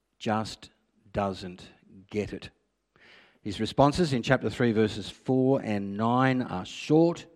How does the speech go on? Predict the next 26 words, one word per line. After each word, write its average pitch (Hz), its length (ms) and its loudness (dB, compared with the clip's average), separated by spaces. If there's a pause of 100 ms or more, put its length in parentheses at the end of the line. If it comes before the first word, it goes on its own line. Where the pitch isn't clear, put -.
(580)
He 104 260 -2
is 92 140 -6
baffled. 143 800 2 (260)
He 98 180 -6
is 90 140 -6
nonplussed. 104 960 -2 (240)
He's 95 220 -8
almost 95 560 -10
speechless. - 840 -8 (1120)
He 123 400 0
is 117 120 -2
a 110 60 -6
Pharisee. 143 760 6
He 104 180 -8
has 104 180 -6
studied 160 520 2
the 147 100 2
law 127 520 4 (520)
and 107 240 -6
he 110 200 -2
is 98 140 -2
a 101 60 -4
reputed 127 720 -2
teacher, 117 440 -6 (760)
but 98 220 -2
he 90 240 -8